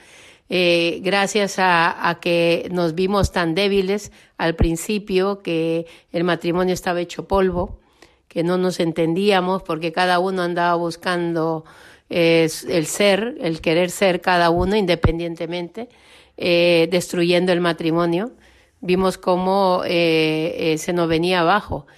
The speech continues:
Y de repente el Señor tuvo misericordia y nos invitó a unas catequesis. Y esas catequesis decía, "Venid a mí los que estáis cansados y agobiados, que yo os aliviaré".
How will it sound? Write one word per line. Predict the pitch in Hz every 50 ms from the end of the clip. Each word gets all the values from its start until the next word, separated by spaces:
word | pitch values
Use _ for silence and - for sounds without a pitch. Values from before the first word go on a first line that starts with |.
| - - - - _ _ _
Y | - 190
de | 196 202
repente | 196 196 190 196 233 226 226 269
el | 240
Señor | 247 - 233 240 240 233
tuvo | 233 247 240 247 240
misericordia | 240 233 208 - 226 202 196 185 185 - 220 233 240 247 254 240 226
y | 214 202
nos | 196 180 170 -
invitó | 196 180 175 175 170 - 208
a | 214
unas | 233 240 247 254 -
catequesis. | - - 185 180 180 170 - 247 247 247 - - 156 - - _ _ - - - - - _ _ _ _ _ _ _ _ _ _
Y | - - 202 202
esas | 208 220 214 262 240
catequesis | 247 254 233 226 220 214 233 233 233 240
decía, | 226 214 - 240 226 208
"Venid | 202 196 196 226
a | 233 226
mí | 226 240 254
los | 240 247 226
que | - -
estáis | 202 202 - 233 220
cansados | 214 262 226 202 196 - 233 226 233 233 226 -
y | 208
agobiados, | 190 185 180 185 202 214 220 214 214 -
que | - 185
yo | 185 190
os | 196 190 -
aliviaré". | 196 185 180 180 175 165 160 175 180 180